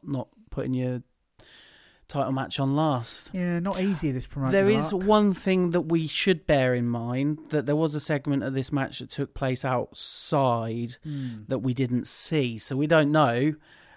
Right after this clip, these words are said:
Speaker 1: Um, uh, Casey may have been injected with some kind of serum that
Speaker 2: Right, a
Speaker 1: made
Speaker 2: slow
Speaker 1: her
Speaker 2: acting
Speaker 1: sleepy.
Speaker 2: poison. Yeah.
Speaker 1: Yeah, she was, you know, she was f-, slowly falling asleep, and it really kicked in the moment she got hit,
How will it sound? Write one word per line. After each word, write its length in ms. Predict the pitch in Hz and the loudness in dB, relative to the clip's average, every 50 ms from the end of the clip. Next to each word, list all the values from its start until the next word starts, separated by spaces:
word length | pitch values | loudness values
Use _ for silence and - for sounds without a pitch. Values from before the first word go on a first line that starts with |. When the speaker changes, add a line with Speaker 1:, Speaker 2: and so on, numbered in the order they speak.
| _ - | _ -2
Speaker 1:
Um, 880 | 135 131 135 131 131 135 131 131 131 127 127 127 - - - - - - _ _ _ - - - | 0 2 4 4 4 2 2 2 2 2 2 0 -2 -4 -10 -20 -20 -20 _ _ _ -20 -12 -6
uh, 240 | - 131 - 113 127 | -4 -2 -2 -2 -2
Casey 360 | - - 160 156 147 - 143 | 0 2 2 2 2 2 2
may 200 | 135 135 135 135 | 2 4 4 4
have 120 | 131 127 127 | 2 2 2
been 140 | - 135 127 | 0 0 2
injected 640 | 127 123 120 - 147 - - - - 139 123 - | 2 0 2 2 0 0 0 -4 -6 -6 -6 -6
with 140 | - 120 - | -6 -10 -10
some 240 | - - 147 127 123 | -6 -4 -2 -2 -2
kind 200 | - - 131 127 | -2 -2 -2 -2
of 60 | 123 117 | -2 -2
serum 640 | - - - 147 143 139 131 120 120 120 120 120 | -2 0 2 4 4 4 4 2 0 0 -2 0
that 100 | 120 135 | 0 2
Speaker 2:
Right, 220 | 135 135 131 127 127 | 2 2 2 2 0
a 40 | 127 | 0
Speaker 1:
made 160 | 127 127 127 | 0 0 2
Speaker 2:
slow 180 | - - 127 | 4 4 4
Speaker 1:
her 60 | 143 135 | 4 4
Speaker 2:
acting 60 | 135 - - - 156 147 | 2 0 0 0 2 2
Speaker 1:
sleepy. 220 | 143 139 139 143 143 | 4 4 4 4 2
Speaker 2:
poison. 520 | 147 139 143 131 117 120 127 104 98 101 107 143 | 2 0 0 0 -2 -2 -4 -6 -6 -8 -8 -6
Yeah. 280 | 131 135 131 120 110 104 - - - | -4 -2 -2 -2 -4 -8 -12 -16 -8
Speaker 1:
Yeah, 260 | - 151 139 127 123 113 | -4 -2 -2 -2 -2 -4
she 180 | - - 151 | -4 -2 -2
was, 200 | 131 135 135 127 113 | 0 0 -2 -4 -4
you 200 | 131 143 135 131 | -2 -2 0 0
know, 200 | 131 123 123 120 | 0 -2 -4 -4
she 180 | - - 135 | -6 -4 -2
was 260 | 123 127 123 - - | -2 -2 -2 -4 -8
f-, 400 | - - - - - - 143 139 135 | -12 -14 -18 -20 -20 -20 -18 -14 -12
slowly 600 | - - - 147 135 135 135 135 131 131 127 123 | -10 -4 -2 0 2 2 2 2 2 2 0 -2
falling 420 | - - 139 127 127 127 123 120 | -2 -2 -2 0 0 0 0 0
asleep, 520 | 127 123 - - - 139 127 123 120 - - | -2 -2 -4 -4 -4 -2 -2 -2 -4 -4 -6
and 80 | 120 | -6
it 40 | 117 | -6
really 300 | 120 123 127 123 120 123 | -4 -4 -4 -2 -4 -4
kicked 420 | - - - 135 - - - - | -6 -6 -8 -8 -8 -8 -8 -6
in 200 | 139 123 120 120 | -4 -2 0 0
the 80 | 120 120 | 0 0
moment 360 | 120 120 120 120 120 123 - | 0 0 -2 -2 -2 -4 -4
she 120 | - - - | -8 -10 -8
got 240 | - 127 - - 117 | -8 -8 -8 -6 -10
hit, 160 | 139 131 - | -12 -12 -14